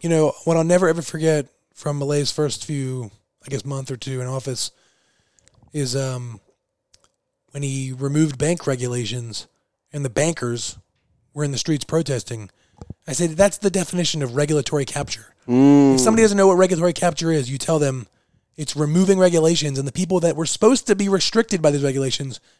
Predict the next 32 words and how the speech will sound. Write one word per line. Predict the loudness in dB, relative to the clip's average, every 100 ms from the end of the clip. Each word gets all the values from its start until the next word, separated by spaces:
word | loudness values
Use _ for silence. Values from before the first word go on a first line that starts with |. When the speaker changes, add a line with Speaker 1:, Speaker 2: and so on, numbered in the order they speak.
| _
Speaker 1:
now | 0 2
miss | 0 -2
them. | -4 -6 -14 _ _
Clearly, | -18 2 4 6 6
it | 6
was | 4
to | 2
their | 2 4
benefit. | 2 0 -4 -8 -10 _ _ -20 -10
So | 0 4
I, | 6 4
I | 4 4 4 -2 -6
admire | -4 -2 0 0
so | -2 -2
much | -2 -2
of | -4
what | -4
he's | -6
doing | -6 -6 -6
and | -8 -12 _ _ _ _ _
can | -8 -4
only | -4
strive | -2 -4 -4
to | -6
be | -8
more | -6
like | -8 -8 -8
him | -10
in | -10
many | -12 -12
instances. | -16 -16 -18 -14 -18 _ _ _ -20 -20 -20 -20 _ _ _ _ _ _ _ _ _ _ _ _ _
Speaker 2:
Earlier, | 8 10 10 8 6